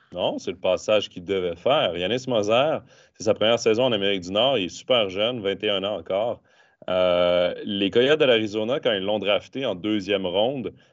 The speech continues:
clairement, pour utiliser un choix de deuxième ronde, ils ont des... c'est qu'ils voyaient quelque chose en lui. Ils veulent être patients envers lui parce qu'à l'âge qu'il avait, il aurait pu simplement attendre que le draft se passe et, et lui faire con-, signer un contrat, mais ils voulaient s'assurer de l'avoir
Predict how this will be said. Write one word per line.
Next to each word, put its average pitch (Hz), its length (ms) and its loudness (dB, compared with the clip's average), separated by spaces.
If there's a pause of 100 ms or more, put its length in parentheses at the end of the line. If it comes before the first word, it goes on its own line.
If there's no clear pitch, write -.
(160)
clairement, 127 360 4
pour 123 160 -8
utiliser 113 380 -8
un 135 100 -2
choix 131 260 -2
de 113 60 -16
deuxième 117 460 -2
ronde, 127 320 -2
ils 107 60 -4
ont 101 100 -4
des... 98 140 -6 (400)
c'est 117 240 -6
qu'ils 113 140 -8
voyaient 117 280 4
quelque 131 160 -4
chose 127 320 0
en 110 100 0
lui. 110 200 -6
Ils 131 60 -6
veulent 107 160 2
être 104 240 -2
patients 131 500 -2
envers 107 260 2
lui 123 160 -4
parce 127 220 -4
qu'à 98 240 -4
l'âge 117 300 2
qu'il 107 200 -6
avait, 101 340 0 (460)
il 98 100 -4
aurait 98 200 2
pu 113 180 -14
simplement 110 440 0
attendre 120 260 -2
que 110 100 -4
le 101 60 -4
draft 110 280 0
se - 120 -2
passe 120 400 -2
et, 101 100 -6 (160)
et 110 120 -8
lui 98 120 -8
faire 107 220 0
con-, 98 180 -2
signer 107 240 -6
un 107 100 -2
contrat, 101 380 -2
mais 110 120 -2
ils 95 60 -4
voulaient 101 200 0
s'assurer - 1000 -4
de 117 100 0
l'avoir 101 720 0